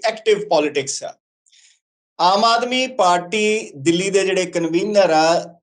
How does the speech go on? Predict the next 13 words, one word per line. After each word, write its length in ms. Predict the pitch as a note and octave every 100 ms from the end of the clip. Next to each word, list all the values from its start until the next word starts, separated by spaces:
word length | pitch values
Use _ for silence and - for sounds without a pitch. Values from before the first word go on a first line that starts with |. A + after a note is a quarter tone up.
| D3
ਅਰਵਿੰਦ 280 | D#3 F3+ G3
ਕੇਜਰੀਵਾਲ, 680 | D#3+ D#3 D3+ E3 D#3+ D#3+
ਉਹਨਾਂ 260 | F3+ F3+ G3+
ਨੇ 140 | G#3
ਪੰਜਾਬ 580 | G#3+ F#3+ D3 C#3+ C#3 C#3+
ਦੇ 120 | E3+
ਵਿੱਚ 260 | D3+ C#3 C#3 E3+ D3+
ਆਮ 260 | D3 D#3
ਆਦਮੀ 340 | D#3+ D#3+ F3 E3+
ਪਾਰਟੀ 380 | C#3 C3+ D#3
ਦੇ 340 | E3 D#3 D#3 E3 D#3+
ਪ੍ਰਧਾਨ 640 | D3+ D3+ C#3+ B2 C#3 C3+ - _ _ _ _ F3
ਅਮਨ 180 | G3+ A3+